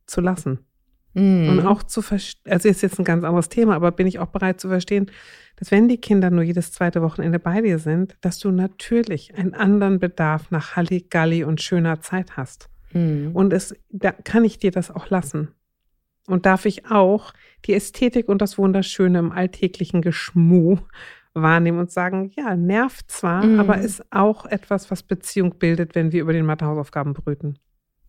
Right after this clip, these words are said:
Speaker 2: Ja, so ist es. Und welche kleinen Freiheiten kann ich mir gönnen, wenn ich aber aufpassen will, dass das Kind sich nicht schneidet? Und dazu zählt eine Perti-, eine Fertigpizza zum Beispiel, ne? Also zu sagen, dann lasse ich auch mal bei der Paprika locker, ähm, und, ähm, und gönn mir meine eigenen kleinen Freiheiten, nämlich mal nicht zu fragen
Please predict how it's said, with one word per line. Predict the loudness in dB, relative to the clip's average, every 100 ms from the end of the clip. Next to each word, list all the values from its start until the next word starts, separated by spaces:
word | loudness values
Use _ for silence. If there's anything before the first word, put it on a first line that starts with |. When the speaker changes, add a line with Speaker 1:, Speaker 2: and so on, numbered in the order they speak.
| _ _ -20 -20 -4
Speaker 2:
Ja, | 2 2 2
so | 2
ist | 0 0
es. | -2 -2
Und | -4 -2 -2
welche | -2 -4
kleinen | -4 -4 -4
Freiheiten | -4 -4 -4 -6 -6
kann | -6 -6
ich | -4
mir | -2
gönnen, | 0 -2 -2
wenn | -2 -6
ich | -4
aber | -2 0
aufpassen | -2 -6 -6 -2
will, | -4
dass | -4
das | -8 -8
Kind | -4 -4
sich | -4
nicht | -6 -4
schneidet? | -4 -4 -4
Und | -6
dazu | -6 -8 -10
zählt | -6 -6
eine | -6
Perti-, | -4 -6 -4
eine | -6 -4
Fertigpizza | -4 -6 -6 -6 -6 -8
zum | -8 -8
Beispiel, | -8 -10 -10 -6
ne? | -4 -2
Also | 0 0 -2 -8
zu | -6
sagen, | -4 -2 -2
dann | -2 -2
lasse | -2 -4
ich | -4
auch |
mal | -2
bei | -2 -2
der |
Paprika | -4 -6 -6 -6 -6
locker, | -6 -2 -2 -4 -10 -20 -20 -20 -20 _
ähm, | 0 2 0
und, | 0 -2 -2 -4 -6
ähm, | -4 -4 -4
und | -4 -2
gönn | 0 0
mir | 0
meine | -2 -2
eigenen | -2 -4 -4
kleinen | -4 -6
Freiheiten, | -6 -6 -4 -4 -4 -4
nämlich | -2 -2 -4
mal | -4 -2
nicht | -4 -8
zu | -18
fragen | -6 -4 0 -2